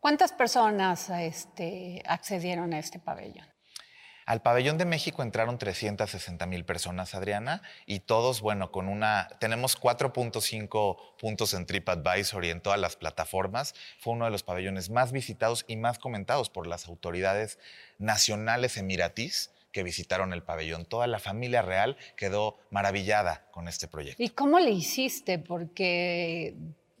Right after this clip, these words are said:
Speaker 1: el tamaño del pabellón, pues, comparado con otros pabellones de la Expo Dubai, pues, era un pabellón pequeño, en-, por
Speaker 2: Un
Speaker 1: decirlo así.
Speaker 2: muy pequeño,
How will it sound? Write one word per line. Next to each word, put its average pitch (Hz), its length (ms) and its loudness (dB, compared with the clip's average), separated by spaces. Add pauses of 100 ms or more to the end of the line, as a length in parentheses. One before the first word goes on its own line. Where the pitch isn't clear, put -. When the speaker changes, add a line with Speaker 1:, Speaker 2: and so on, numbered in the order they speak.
(180)
Speaker 1:
el 202 280 -6
tamaño 214 600 4
del 185 160 4
pabellón, 185 680 4 (800)
pues, 180 280 0
comparado 185 760 8
con 185 220 2
otros 185 320 0
pabellones 185 760 4
de 170 120 -2
la 165 140 6
Expo 180 300 -2
Dubai, 190 480 6 (380)
pues, 175 160 -8
era 180 400 0 (180)
un 185 320 -4
pabellón 175 640 0
pequeño, 214 640 0 (340)
en-, 175 140 -8 (180)
por 170 120 0
Speaker 2:
Un 165 80 -6
Speaker 1:
decirlo 180 340 2
así. 180 220 -2
Speaker 2:
muy 160 260 8
pequeño, 113 560 2